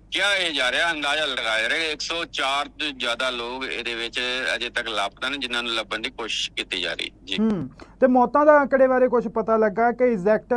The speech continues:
Speaker 2: ਜੋ ਪ੍ਰਸ਼ਾਸਨ ਦੇ ਵੱਲੋਂ ਚਾਰ ਲੋਕ ਦੱਸੇ ਗਏ ਨੇ, ਸਿਰਫ ਕੈਜੂਅਲਟੀ ਉੱਥੇ ਤੱਕ ਹੈ ਜਾਂ ਫਿਰ ਵਧੀ ਵੀ ਹੈ?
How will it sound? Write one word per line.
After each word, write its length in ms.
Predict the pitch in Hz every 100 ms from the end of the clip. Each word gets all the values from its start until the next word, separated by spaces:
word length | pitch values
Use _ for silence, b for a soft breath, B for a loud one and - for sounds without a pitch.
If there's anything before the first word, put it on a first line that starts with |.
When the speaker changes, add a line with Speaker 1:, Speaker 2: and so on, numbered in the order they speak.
| 233
Speaker 2:
ਜੋ 200 | 226 226
ਪ੍ਰਸ਼ਾਸਨ 500 | 220 190 208 202 220
ਦੇ 80 | 214
ਵੱਲੋਂ 220 | 220 226
ਚਾਰ 380 | 233 196 202 214
ਲੋਕ 240 | 226 220
ਦੱਸੇ 320 | 202 - 214
ਗਏ 160 | 208 208
ਨੇ, 120 | 247
ਸਿਰਫ 260 | 240 226 226
ਕੈਜੂਅਲਟੀ 560 | 202 175 170 185 180
ਉੱਥੇ 260 | 214 - 208
ਤੱਕ 240 | 208 -
ਹੈ 60 | 254
ਜਾਂ 180 | 240 220
ਫਿਰ 140 | 240
ਵਧੀ 300 | 196 247 277
ਵੀ 220 | 220 165
ਹੈ? 160 | 131